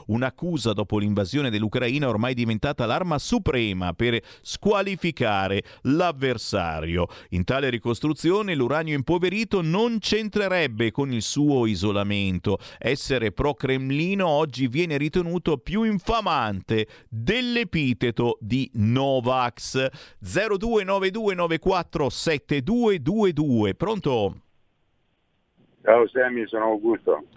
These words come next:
Speaker 1: Oi Augusto.
Speaker 2: Allora, eh, sull'immigrazione.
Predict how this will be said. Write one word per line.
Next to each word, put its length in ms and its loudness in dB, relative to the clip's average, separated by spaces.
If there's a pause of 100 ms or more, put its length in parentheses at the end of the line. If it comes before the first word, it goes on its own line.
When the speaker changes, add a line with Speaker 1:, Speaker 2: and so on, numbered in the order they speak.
Speaker 1:
Oi 160 0
Augusto. 640 0 (1700)
Speaker 2:
Allora, 640 6
eh, 600 6
sull'immigrazione. 1120 4